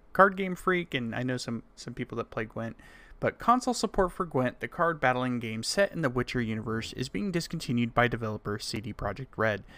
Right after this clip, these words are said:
the company announced in a blog post today. Starting December ninth, players who used a console to play Gwent will be able to go to a webpage will, that will allow them to copy their in-game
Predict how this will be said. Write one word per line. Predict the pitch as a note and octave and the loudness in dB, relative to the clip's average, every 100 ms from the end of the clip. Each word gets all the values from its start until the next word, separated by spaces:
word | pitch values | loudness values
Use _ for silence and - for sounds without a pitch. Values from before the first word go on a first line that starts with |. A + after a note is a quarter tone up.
| - - | -20 -4
the | B2 | -2
company | - F#3 F#3 D#3+ | -2 -4 -2 -2
announced | A#2 A#2 B2 - | 0 0 -2 -2
in | B2 | -2
a | |
blog | A#2 G#2+ - | 0 -2 -2
post | A2 - | -6 -4
today. | A#2 A2+ G#2 - - - - - | -2 -2 -2 -8 -20 -20 -20 -18
Starting | - - G3+ G#3+ D#3+ | 0 4 4 4 0
December | - B2+ B2 | 2 4 4
ninth, | A#2+ B2 B2 - - C#3+ - - | 2 0 0 -6 -18 -20 -8 2
players | E3 E3+ - | 4 4 2
who | D3+ | 2
used | B2 A#2 B2 B2 | 4 2 0 -2
a | A2+ | -6
console | - A2+ A#2 - B2+ A2+ | 0 0 -2 -4 -6 -4
to | - | -8
play | - B2 A#2 | -2 0 0
Gwent | A#2 A2+ A2+ - - - - | 0 -2 -2 -8 -18 -16 -2
will | F#3+ | 2
be | A3 C3+ | 2 2
able | C3+ C3 | 2 2
to | B2 | 2
go | A#2+ A#2+ | 4 4
to | |
a | B2+ | 4
webpage | B2 A2 - A#2+ A2+ | 4 0 0 -2 -2
will, | A2 G#2+ - | -6 -8 -4
that | A#2+ A2+ | -4 -2
will | A2+ | -4
allow | A2+ - G3 | -2 2 2
them | G#3 D#3 | 2 -4
to | |
copy | - - F#3+ A3+ G#3 | -6 2 2 4 -2
their | D3+ | 0
in-game | A2+ C#3 C3+ C3+ | 0 0 0 0